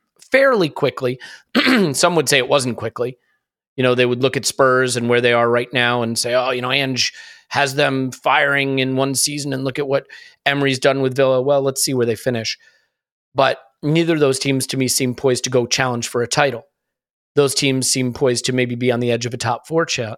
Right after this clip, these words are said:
challenge. Um, challenging for a title requires, I think, different construction, different components. But who are the attackers he's bought? Gabriel Jesus is, I think,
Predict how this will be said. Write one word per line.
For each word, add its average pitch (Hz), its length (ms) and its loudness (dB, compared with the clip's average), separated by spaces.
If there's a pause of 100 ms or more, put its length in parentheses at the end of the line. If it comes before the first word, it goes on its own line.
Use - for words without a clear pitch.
challenge. 113 460 -6 (520)
Um, 123 440 0 (320)
challenging 139 340 0
for 135 140 0
a 131 40 2
title 127 280 0
requires, 123 580 -2 (320)
I 131 60 -2
think, 127 220 -4
different 131 380 -2 (760)
construction, 135 580 -2
different 117 260 -8
components. 117 540 -4 (840)
But 214 340 2 (960)
who 240 100 2
are 320 60 0
the 320 120 0
attackers 220 520 -2
he's 101 140 -8
bought? 78 260 -10 (880)
Gabriel 165 300 2
Jesus 139 640 -4 (800)
is, 165 200 -2 (120)
I 180 60 2
think, - 560 -4